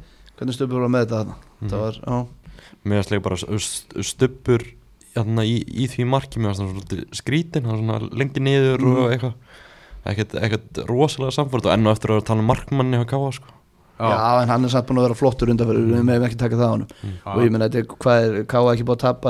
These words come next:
Speaker 1: í, hvað, tíu, ellefu leikjum í röð eða eitthvað álíka, ekki?
Speaker 3: Ekki bara síðasta móti Breiðabliki?
Speaker 1: Já, <laughs> held,
Speaker 3: Já.
Speaker 1: held ég því. Og þú veist, samt eru þeir ekki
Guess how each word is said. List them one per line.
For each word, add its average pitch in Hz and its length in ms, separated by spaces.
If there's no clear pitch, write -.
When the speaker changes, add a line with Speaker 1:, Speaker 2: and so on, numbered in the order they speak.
Speaker 1:
í, 117 380
hvað, 107 180
tíu, 139 340
ellefu 143 300
leikjum 147 260
í 143 80
röð 156 220
eða 170 180
eitthvað 165 160
álíka, 165 240
ekki? 160 160
Speaker 3:
Ekki 110 140
bara 104 120
síðasta 113 300
móti 120 220
Breiðabliki? 165 580
Speaker 1:
Já, 156 220
<laughs> - 120
held, 170 220
Speaker 3:
Já. 147 320
Speaker 1:
held 151 120
ég 160 120
því. 175 100
Og 123 80
þú 139 80
veist, 135 180
samt - 680
eru 156 200
þeir 156 180
ekki - 280